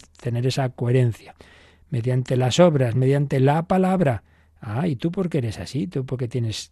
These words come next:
estás? Esto lo he oído yo muchas veces, ¿eh? En vida universitaria, en, en alumnos, en profesores. Recuerdo un profesor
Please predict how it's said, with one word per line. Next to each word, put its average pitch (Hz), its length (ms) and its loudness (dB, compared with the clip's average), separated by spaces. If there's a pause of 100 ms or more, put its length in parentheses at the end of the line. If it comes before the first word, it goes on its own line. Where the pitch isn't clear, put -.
estás? - 380 -10
Esto 165 260 -6
lo 185 120 0
he - 20 2
oído 131 140 2
yo 113 120 -2
muchas 101 260 -10
veces, 123 360 -4
¿eh? 139 100 -4 (480)
En 107 220 -8
vida 120 240 -2
universitaria, 123 840 -2
en, 135 140 -2
en 117 160 -8
alumnos, 135 560 -2
en 117 100 -4
profesores. 117 540 -4
Recuerdo 113 280 -6
un 117 100 -4
profesor 113 480 -8